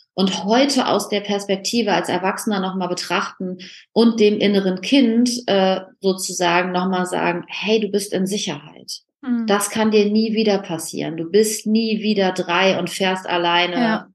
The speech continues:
Speaker 2: ja,
Speaker 1: auf der
Speaker 2: ja.
Speaker 1: Bundesstraße mit dem Roller. Ja, so, ne, und es ist für viele so, da, da kommt oft so ein ganz tiefer Seufzer, so,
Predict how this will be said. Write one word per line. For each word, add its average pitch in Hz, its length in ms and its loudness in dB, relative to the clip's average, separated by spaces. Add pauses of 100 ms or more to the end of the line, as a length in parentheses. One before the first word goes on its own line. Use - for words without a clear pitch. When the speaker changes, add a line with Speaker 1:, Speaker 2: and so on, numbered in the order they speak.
(140)
Speaker 2:
ja, 233 260 -2
Speaker 1:
auf 180 180 4
der 190 120 4
Speaker 2:
ja. 170 40 -4
Speaker 1:
Bundesstraße 185 760 2
mit 185 100 -6
dem 190 100 -4
Roller. 170 440 2 (500)
Ja, 185 260 4
so, 175 340 0 (460)
ne, 202 180 0
und 202 120 0
es 196 120 -4
ist 214 300 0 (580)
für 208 120 0
viele 247 440 2
so, 208 140 -2
da, 196 200 -4
da 196 200 -2
kommt 220 340 -6
oft 214 200 -2
so 208 100 -4
ein 202 80 -8
ganz 247 380 0
tiefer 247 360 2
Seufzer, 202 540 0
so, 175 160 0